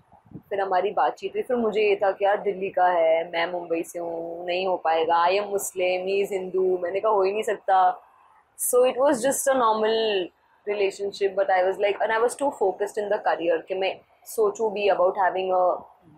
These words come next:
you know, a very serious relationship। And I was too young, मैं बहुत यंग थी, अठारह, अठारह साल की थी मैं। But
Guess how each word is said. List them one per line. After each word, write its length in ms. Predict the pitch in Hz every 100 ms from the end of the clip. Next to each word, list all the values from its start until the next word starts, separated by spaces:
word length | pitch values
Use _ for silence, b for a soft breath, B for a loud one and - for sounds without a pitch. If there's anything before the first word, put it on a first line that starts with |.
| - 190
you 100 | 208
know, 0 |
a 240 | 269 208
very 580 | 196 208 208 208 196 170 _ - 220
serious 340 | 202 190 185
relationship। 640 | 180 175 - 175 170 185 240
And 60 |
I 100 | 330
was 80 | 392 -
too 160 | 339 302
young, 240 | 202 208
मैं 100 | 220
बहुत 220 | 196 226 226
यंग 960 | 185 - - _ _ _ - 175 190
थी, 120 | 190 185
अठारह, 340 | 170 175 175
अठारह 340 | 170 175 185
साल 220 | 180 185 160
की 180 | -
थी 100 | 156
मैं। 220 | 170 156 - - _ _ _ _ _ _ _ _ _ _ _
But 100 | -